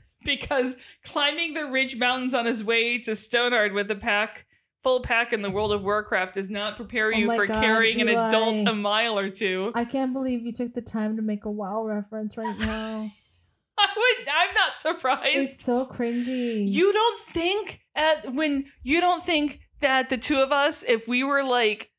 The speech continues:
Speaker 1: type of risking ourselves like this, we wouldn't be making D and D
Speaker 2: Yeah,
Speaker 1: references.
Speaker 2: you would be making dumbass jokes. You're right. You're
Speaker 1: Yeah,
Speaker 2: right. You're
Speaker 1: you
Speaker 2: right.
Speaker 1: would be
Speaker 2: You're
Speaker 1: making
Speaker 2: right.
Speaker 1: D and D
Speaker 2: You're right. You
Speaker 1: references.
Speaker 2: absolutely are correct.
Speaker 1: A thousand percent.
Speaker 2: But I'm just like, "Ah,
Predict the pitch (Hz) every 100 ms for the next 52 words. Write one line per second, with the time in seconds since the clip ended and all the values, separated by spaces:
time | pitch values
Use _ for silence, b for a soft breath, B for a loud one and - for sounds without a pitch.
0 | _ _ _ - - 277 320 262 214 226
1 | - 302 285 277 294 285 302 277 302 -
2 | 240 254 269 269 247 247 247 226 233 233
3 | 220 220 202 208 190 185 - 294 269 254
4 | 254 220 208 202 196 202 - 190 175 -
5 | 269 247 170 160 226 190 156 208 190 233
6 | 294 277 311 269 262 262 240 233 226 208
7 | 185 202 180 208 196 196 196 196 185 170
8 | - 254 196 208 208 202 202 214 185 175
9 | 233 _ 233 220 214 190 214 208 - 185
10 | - -